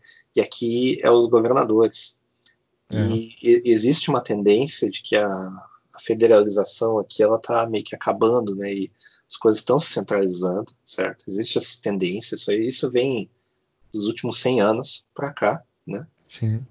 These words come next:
Speaker 2: sim.
Speaker 1: E vai ficar cada vez mais Brasil, certo?
Speaker 2: Uau,
Speaker 1: E
Speaker 2: que
Speaker 1: daí,
Speaker 2: merda.
Speaker 1: é, tá centralizando, porque, afinal de contas, a, a receita tá ficando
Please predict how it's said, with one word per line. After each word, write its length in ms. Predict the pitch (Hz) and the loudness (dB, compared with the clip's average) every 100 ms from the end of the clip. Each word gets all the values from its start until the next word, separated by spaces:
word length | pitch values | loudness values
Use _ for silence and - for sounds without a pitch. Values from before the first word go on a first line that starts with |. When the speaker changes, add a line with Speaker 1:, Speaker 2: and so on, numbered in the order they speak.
| _ | _
Speaker 2:
sim. 80 | 101 | -2
Speaker 1:
E 120 | 107 | 2
vai 120 | 110 | 2
ficar 240 | 110 - 120 | 0 -2 -2
cada 240 | - 131 | 0 0
vez 220 | 110 120 127 | 4 2 2
mais 360 | 127 139 139 | 0 0 -2
Brasil, 520 | 127 135 139 117 120 120 _ | -2 2 4 6 4 0 _
certo? 420 | - - 90 - - 117 - - 123 | -12 -6 -4 -6 -6 -12 -12 -14 -6
Speaker 2:
Uau, 800 | 117 67 58 50 50 50 50 52 - | -4 -4 -6 -10 -12 -12 -12 -14 -16
Speaker 1:
E 40 | |
Speaker 2:
que 300 | - 117 117 | -16 -6 -2
Speaker 1:
daí, 160 | 110 120 | 4 4
Speaker 2:
merda. 120 | 127 - _ - | 4 -2 _ 0
Speaker 1:
é, 360 | 117 117 131 | 4 6 4
tá 140 | - 110 | 2 -4
centralizando, 840 | - 113 131 143 107 127 160 107 | -6 -6 -6 -4 -4 0 0 -2
porque, 440 | - - 90 85 - | -8 -4 -4 -4 -10
afinal 280 | - 104 95 | -10 -8 -6
de 100 | - | -6
contas, 380 | - 104 127 98 | -6 -4 -4 -4
a, 140 | 90 - - - - | -6 -8 -16 -18 -14
a 40 | |
receita 500 | 95 101 - 107 113 | -6 -2 0 0 -2
tá 140 | - 135 | -4 -6
ficando 580 | - - 120 107 90 | -4 0 2 0 -4